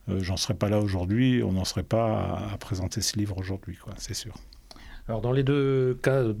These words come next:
Speaker 2: pour les, pour ces deux livres, et en particulier pour le nouveau, là, Alchimie du Nord-Pas-de-Calais,
Speaker 1: Mhm.
Speaker 2: on, euh, c'est de la photo, et c'est de la photo vue du ciel.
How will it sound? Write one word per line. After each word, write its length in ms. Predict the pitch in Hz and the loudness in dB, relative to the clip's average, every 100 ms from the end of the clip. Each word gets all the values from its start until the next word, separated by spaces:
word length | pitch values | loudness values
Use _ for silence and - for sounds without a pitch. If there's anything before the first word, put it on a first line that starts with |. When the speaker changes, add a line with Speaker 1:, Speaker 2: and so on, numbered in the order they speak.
| - | 0
Speaker 2:
pour 140 | 117 | 2
les, 280 | 107 104 107 | 4 2 0
pour 220 | - 107 | -2 0
ces 100 | 117 | 2
deux 120 | 107 | 4
livres, 280 | 113 131 110 | 4 2 2
et 120 | 101 | 2
en 240 | 98 98 95 | 2 0 0
particulier 480 | - 98 - 117 113 | -2 -4 -2 0 0
pour 160 | 104 | 2
le 320 | 101 98 98 | 2 4 2
nouveau, 360 | 95 107 113 180 | 2 2 2 2
là, 120 | 147 | 2
Alchimie 420 | 113 107 120 107 | 2 0 0 0
du 120 | 107 107 | 0 0
Nord-Pas-de-Calais, 760 | 113 - 98 107 120 165 160 | 0 -2 -2 0 2 4 4
Speaker 1:
Mhm. 60 | 117 | 2
Speaker 2:
on, 120 | 123 | 2
euh, 260 | 101 104 107 | 0 0 0
c'est 260 | - - | 0 0
de 80 | 135 | 2
la 80 | 127 | 2
photo, 480 | - 117 160 190 175 | 0 0 2 2 2
et 60 | |
c'est 160 | 131 123 | 2 2
de 80 | 117 | 2
la 80 | |
photo 580 | 107 - 127 113 160 180 | 0 -2 -2 2 2 2
vue 280 | 156 117 147 | 0 0 2
du 120 | 143 | 2
ciel. 400 | 131 - 101 101 | 2 2 0 -2